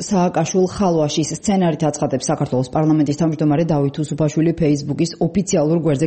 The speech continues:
განცხადებაში. მისი თქმით, დაუშვებელია მათი ერთობლივი თუ ერთმანეთის საწინააღმდეგო ქმედებების შედეგად მივიღოთ სახიფათოდ დასუსტებული და ავტორიტეტს შელახული დემოკრატიული ინსტიტუტები.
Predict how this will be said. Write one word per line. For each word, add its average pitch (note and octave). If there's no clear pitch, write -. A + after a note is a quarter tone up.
განცხადებაში. C3+
მისი E3
თქმით, D3
დაუშვებელია F3
მათი D#3+
ერთობლივი F3
თუ E3
ერთმანეთის F#3
საწინააღმდეგო E3+
ქმედებების E3+
შედეგად E3+
მივიღოთ F3
სახიფათოდ G3
დასუსტებული C3+
და C#3+
ავტორიტეტს D3
შელახული B2+
დემოკრატიული B2+
ინსტიტუტები. B2